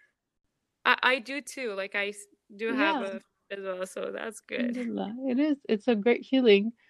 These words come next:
Speaker 2: Um, is
Speaker 1: Alhamdulillah.
Speaker 2: there anything else you wanna share or ask
Speaker 1: Um,
Speaker 2: or add?
Speaker 1: Oh, no. I,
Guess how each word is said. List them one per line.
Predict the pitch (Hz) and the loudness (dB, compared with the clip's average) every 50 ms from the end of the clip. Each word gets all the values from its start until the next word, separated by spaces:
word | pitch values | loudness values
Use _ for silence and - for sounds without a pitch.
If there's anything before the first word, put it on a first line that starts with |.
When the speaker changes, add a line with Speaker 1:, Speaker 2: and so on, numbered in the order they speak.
| _ - _ _ _ _ _ _ - | _ -20 _ _ _ _ _ _ 0
Speaker 2:
Um, | - 226 220 220 220 214 208 | 2 4 4 4 2 0 -2
is | - | -2
Speaker 1:
Alhamdulillah. | 226 247 240 208 | 2 2 4 6
Speaker 2:
there | 240 277 | 6 6
anything | 277 277 277 294 262 | 6 6 6 6 4
else | 240 240 254 247 - | 6 4 4 4 4
you | 277 269 | 2 4
wanna | 254 247 240 233 226 | 4 4 4 2 2
share | - - 208 202 220 262 302 285 _ _ _ _ _ _ _ _ _ _ _ _ _ _ _ _ _ _ _ _ _ - | 2 4 6 6 6 4 0 -4 _ _ _ _ _ _ _ _ _ _ _ _ _ _ _ _ _ _ _ _ _ -10
or | - - 202 202 196 - | -6 -2 -2 -2 0 2
ask | - 233 254 269 269 262 - - | 2 4 4 4 2 0 0 2
Speaker 1:
Um, | 214 202 | 4 4
Speaker 2:
or | 202 202 202 202 208 - - | 4 4 2 0 0 0 0
add? | 214 226 240 247 247 226 - _ _ _ _ _ _ _ _ _ _ _ _ _ _ _ _ _ _ _ - | 2 4 4 2 2 0 -4 _ _ _ _ _ _ _ _ _ _ _ _ _ _ _ _ _ _ _ -2
Speaker 1:
Oh, | 302 311 | 0 0
no. | 294 262 240 202 190 185 - - | 2 0 0 0 -2 -4 -8 -6
I, | - 208 220 214 | -6 -4 -4 -4